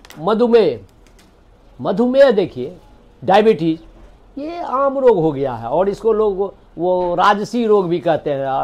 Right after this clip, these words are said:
साइलेंट किलर कहते हैं, और कहते हैं एक बार हो गया तो जिंदगी भर नहीं छोड़ता। लेकिन मैं दावे के साथ कहता हूँ, आपका हुआ तो छूटेगा,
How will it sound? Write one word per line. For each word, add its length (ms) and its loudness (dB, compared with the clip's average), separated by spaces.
साइलेंट 400 0
किलर 280 0
कहते 300 -4
हैं, 80 -2
और 60 -6
कहते 300 -4
हैं 60 -2
एक 160 -6
बार 180 -2
हो 100 -2
गया 160 -2
तो 120 -6
जिंदगी 300 -6
भर 140 -2
नहीं 140 -6
छोड़ता। 420 -12
लेकिन 220 -6
मैं 220 -2
दावे 340 6
के 120 0
साथ 200 2
कहता 300 0
हूँ, 140 2
आपका 280 2
हुआ 380 2
तो 140 -4
छूटेगा, 680 0